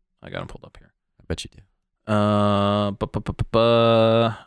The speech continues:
Speaker 1: you know, he did, uh, Jojo Rabbit.
Speaker 2: Jojo Rabbit. That's what I was thinking of.
Speaker 1: And he's done, he's done some work on Star Trek. Um,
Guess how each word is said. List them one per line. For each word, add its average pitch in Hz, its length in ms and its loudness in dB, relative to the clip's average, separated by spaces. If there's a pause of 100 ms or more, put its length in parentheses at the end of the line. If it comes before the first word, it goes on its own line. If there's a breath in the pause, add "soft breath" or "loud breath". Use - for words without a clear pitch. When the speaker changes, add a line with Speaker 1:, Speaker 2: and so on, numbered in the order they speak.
(140)
Speaker 1:
you 123 80 -12
know, 135 100 0
he 113 100 0
did, 110 180 2
uh, 104 340 0 (200)
Jojo 101 300 0
Rabbit. 104 340 0 (180)
Speaker 2:
Jojo 110 360 4
Rabbit. 87 220 2
That's 101 200 0
what 101 60 2
I 87 40 2
was 82 80 -2
thinking 82 280 -6
of. 80 200 -8 (100)
Speaker 1:
And 98 760 -2
he's 98 200 -6
done, 98 600 -2
he's 104 160 -2
done 113 120 -2
some 127 160 -8
work 113 180 -6
on 117 120 -4
Star 101 340 -4
Trek. 98 720 -6 (640)
Um, 92 720 -12